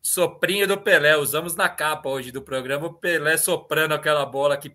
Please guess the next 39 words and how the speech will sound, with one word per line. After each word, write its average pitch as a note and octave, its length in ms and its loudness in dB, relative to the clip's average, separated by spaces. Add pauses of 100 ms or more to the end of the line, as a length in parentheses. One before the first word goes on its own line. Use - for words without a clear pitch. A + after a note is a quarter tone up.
(120)
todo E3 380 -10
mundo D#3+ 220 -8
achou D3+ 180 -4
que D3+ 80 -6
ia C#3 60 -2
sair, C#3+ 320 -4
não E3+ 120 -12
saiu, D#3+ 480 -4 (180)
menos F3+ 320 -8
o C4 60 -16
Mendonça D3 640 -6
lá C3 200 -6
e E3 120 -8
o F3 300 -10
ataque C#3+ 400 -6
do C#3 80 -8
Santos, A2+ 360 -12
né? B2+ 120 -20 (500)
Fizeram D3+ 440 2
o B2+ 40 -4
gol D3 220 -2
no, D3+ 240 -8
é, A2 160 -6
aos F#2+ 140 -6
quarenta D3+ 340 -6
e D3 60 -6
cinco D#3+ 400 -4
do C3+ 60 -10
segundo B2+ 440 -10
tempo, D3 500 -10
gol D3 240 -2 (140)
importantíssimo E3 1160 -4
para C#3 160 0
a - 20 -6
sobrevivência B2+ 800 -4 (300)
e E3 80 -8
permanência D3+ 800 0
do A#2+ 100 -12
Santos. F3+ 640 -4